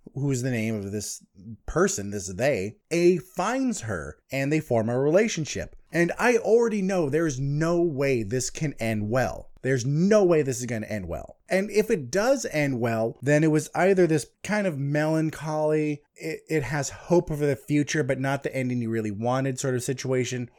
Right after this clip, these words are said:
or it's gonna be total Deus Ex Machina bullshit where someone goes, "Oh,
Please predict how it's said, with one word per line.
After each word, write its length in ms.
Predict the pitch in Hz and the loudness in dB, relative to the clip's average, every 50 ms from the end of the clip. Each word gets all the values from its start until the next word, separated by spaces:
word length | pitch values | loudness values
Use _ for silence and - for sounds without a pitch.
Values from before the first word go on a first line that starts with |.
| _ _ | _ _
or 280 | 151 147 147 147 147 | 4 6 6 6 4
it's 140 | 147 135 - | 2 0 0
gonna 140 | - 151 143 | 0 0 0
be 140 | 139 127 117 | 0 -2 -4
total 540 | - - - - 208 214 202 180 170 151 | -6 -12 -2 2 4 4 6 6 4 2
Deus 460 | 120 110 107 143 147 143 147 135 - 143 | 0 -2 0 2 4 4 2 2 0 -2
Ex 180 | 135 127 - | -2 -2 -2
Machina 440 | 139 131 127 127 - - 127 117 110 | -4 -4 -4 -4 -4 -4 -4 -4 -4
bullshit 340 | 101 - 123 131 131 - - - - - - - | 0 2 2 2 2 2 0 0 0 0 0 0
where 140 | 127 123 117 | 0 0 -2
someone 320 | - - 143 143 143 139 | -2 -2 -2 0 0 0
goes, 160 | 123 131 131 - | 0 -2 -2 -2
"Oh, 300 | 196 233 254 180 - - | -2 0 0 0 -2 -4